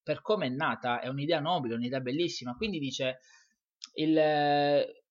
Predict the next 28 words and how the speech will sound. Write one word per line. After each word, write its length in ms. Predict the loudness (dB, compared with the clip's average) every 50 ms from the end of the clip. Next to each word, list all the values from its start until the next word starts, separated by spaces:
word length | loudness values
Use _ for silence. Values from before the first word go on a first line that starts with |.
| -12
l'immigrazione 680 | -8 -6 -4 -2 -2 0 2 2 0 2 2 2 2 2
praticamente 500 | 0 0 -2 0 0 0 0 0 -2 0
dice: 280 | -2 -2 -2 -2 -4
"Tu, 400 | -2 0 2 2 2 2 2 0 -4
eh, 280 | -4 -4 -2 -2 -4 -4
vuoi, 680 | -2 2 4 6 6 6 6 4 0 -2 -2 -4 -6 -6 -8
ehm, 480 | -8 -8 -6 -6 -8 -8 -10 -10 -12 -12 -14
stare 300 | -14 -8 -2 0 0 0
di 140 | 0 -2 -2
più 100 | -2 -2
in 80 | -2 -2
Australia, 460 | -2 -6 -4 0 2 2 2 2 0
io 60 | -2
ti 100 | -2 0
do 80 | 0 0
la 80 | -2 -4
possibilità 460 | -6 -10 -12 -10 -10 -8 -4 -4 -4
di 80 | -4
rinnovare 500 | -6 -8 -6 -6 -4 -2 -2 -2 -4 -4 -2 -2
il 180 | -2 -2 -2
visto 560 | 0 -2 -2 -2 -2 -2 -2 0 0 0 -2
e 140 | -4 -6 -6
tu 120 | -6 -4 0
vai 160 | 2 2 0
in 60 | 0
queste 280 | -2 -4 -4 -4 -4 -2
aree 120 | -2 -2
regionali 640 | -2 -2 -2 -2 -4 -2 -2 -2 -2 -2 -2 -4